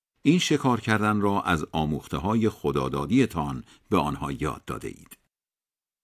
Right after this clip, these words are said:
وقت فرستادن حیوان شکاری نام خدا را ببرید.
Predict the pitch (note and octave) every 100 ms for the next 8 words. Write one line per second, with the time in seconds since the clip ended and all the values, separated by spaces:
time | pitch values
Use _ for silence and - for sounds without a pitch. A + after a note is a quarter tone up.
0 | _ - F#2 - C#3 C3 A2+ A#2+ A2+ B2+
1 | A#2 G#2 G#2 G#2+ - F#2 E2 C#2+ F#2+ A#2+
2 | A#2+ G2+ B2+ C3+ - D2 D2 B1+ A#1 C2+
3 | A#1 B1 A1 -